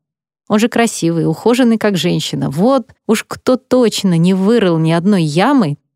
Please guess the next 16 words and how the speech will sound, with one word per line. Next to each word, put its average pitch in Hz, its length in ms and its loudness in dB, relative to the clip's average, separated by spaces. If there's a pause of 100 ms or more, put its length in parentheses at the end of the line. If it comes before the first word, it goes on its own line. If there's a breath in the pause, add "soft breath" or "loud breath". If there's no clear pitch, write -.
(160)
не 180 120 2
вскопал 202 460 -2
ни 170 140 0
одной 151 260 0
грядки 180 540 0
и 165 240 -2
не 175 180 2
выточил 185 500 -2
ни 151 140 0
одной 156 320 0
детали. 160 520 -2
Самый 226 720 0
ледачий 156 720 -2
мужик 143 540 -2
на 143 100 -2
свете». 147 640 -6